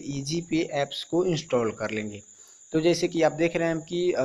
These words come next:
Google प्ले स्टोर में आ गए हैं और यहाँ पे मेरा ईजी पे इंस्टॉल है। तो इस तरीक़ा से आपको भी इंस्टॉल कर लेना है और इंस्टॉल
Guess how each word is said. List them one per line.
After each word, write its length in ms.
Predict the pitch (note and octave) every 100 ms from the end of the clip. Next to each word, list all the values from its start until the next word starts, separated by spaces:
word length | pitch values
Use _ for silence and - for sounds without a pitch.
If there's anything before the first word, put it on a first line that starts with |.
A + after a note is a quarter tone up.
| C3
Google 300 | C3 C#3+ E3
प्ले 220 | D#3+ D#3+
स्टोर 180 | D3 D#3
में 120 | D3+
आ 80 | D#3
गए 140 | D#3+ D#3+
हैं 160 | F3+
और 240 | F#3 C3+ C3
यहाँ 280 | C3 C3 E3
पे 160 | F3
मेरा 260 | D#3+ C#3 D3 -
ईजी 320 | D3 C#3+ F3+ F#3+
पे 140 | D3 D#3+ G3 - - - -
इंस्टॉल 560 | E3+ D#3+ - D3 A#2 G#2
है। 180 | G#2+ G#2 - - -
तो 100 | E3+
इस 120 | F3
तरीक़ा 240 | F#3+ F3+ F#3
से 140 | F#3
आपको 340 | E3 C#3+ - F#3
भी 120 | F#3+
इंस्टॉल 440 | F#3 E3+ F3 E3+
कर 200 | E3+ E3+
लेना 200 | E3+ F3
है 140 | F3 G3+
और 140 | F3
इंस्टॉल 380 | D3 - F3+ F#3+